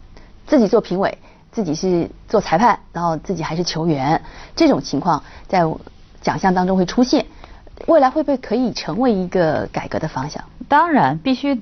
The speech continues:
Speaker 2: 必须要改的。但是至于作家协会主席，有一些省的作家协会主席的，呃，作品入围啊、评奖啊，社会上的有一些，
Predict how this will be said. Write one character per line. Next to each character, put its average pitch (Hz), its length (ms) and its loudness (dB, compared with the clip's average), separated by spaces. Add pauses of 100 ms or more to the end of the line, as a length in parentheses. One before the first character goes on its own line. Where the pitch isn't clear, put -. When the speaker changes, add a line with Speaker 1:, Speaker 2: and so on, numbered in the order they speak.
(160)
Speaker 2:
必 330 160 -2
须 233 100 2
要 185 160 4
改 156 240 -2
的。 143 240 -8 (500)
但 320 140 4
是 277 320 4
至 285 180 -4
于 254 160 2
作 285 140 2
家 294 180 4
协 233 220 -6
会 269 400 0
主 151 240 -8
席， 160 400 -4
有 156 140 6
一 165 40 2
些 254 160 2
省 143 200 0
的 156 100 2
作 233 100 2
家 240 140 4
协 226 140 2
会 240 120 4
主 139 160 -8
席 147 280 -6
的， 214 180 2 (480)
呃， 156 460 -2
作 180 180 2
品 143 320 -4
入 180 240 0
围 139 240 2
啊、 160 160 4
评 160 240 -2
奖 135 260 0
啊， 143 240 0
社 233 120 2
会 190 100 2
上 170 160 0
的 147 80 -2
有 139 140 0
一 143 80 -6
些， 156 320 -2